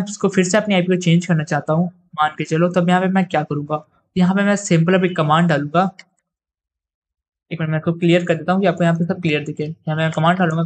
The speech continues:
"Kali Torify", ठीक है, then यहाँ पे मैं डालूंगा, "Minus minus restart", okay, and enter।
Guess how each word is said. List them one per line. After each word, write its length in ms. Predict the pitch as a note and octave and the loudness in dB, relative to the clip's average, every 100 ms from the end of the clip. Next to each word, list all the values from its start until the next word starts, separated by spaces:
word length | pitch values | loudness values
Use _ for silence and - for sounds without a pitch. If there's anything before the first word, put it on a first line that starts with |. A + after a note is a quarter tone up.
| E3 - | -4 -2
"Kali 260 | D#3 F3 | 0 0
Torify", 560 | F#3 D3+ D3+ - D3+ E3 - _ _ _ _ - | 0 -2 -2 0 0 0 -6 _ _ _ _ -8
ठीक 160 | F3+ | -4
है, 200 | F3+ D#3 - _ _ _ - | -2 -4 -10 _ _ _ -2
then 180 | D#3+ D#3+ | 0 2
यहाँ 240 | D#3+ F3 | 2 2
पे 80 | F#3 | 2
मैं 120 | F3+ | 2
डालूंगा, 300 | D#3+ D#3+ F#3 F3 | 2 2 0 0
"Minus 280 | D#3+ F3+ G3 D#3+ | 0 -2 -4 -4
minus 380 | D#3 F3+ - _ _ _ _ _ _ _ _ _ _ _ - | -4 -4 -6 _ _ _ _ _ _ _ _ _ _ _ -4
restart", 800 | D#3+ E3 E3+ E3 C#3+ C#3 - | 0 0 0 0 0 0 -4
okay, 220 | F#3 G#3+ E3+ | -4 -4 -4
and 160 | E3 | -2
enter। 320 | D#3 D3 D3+ | -2 0 -2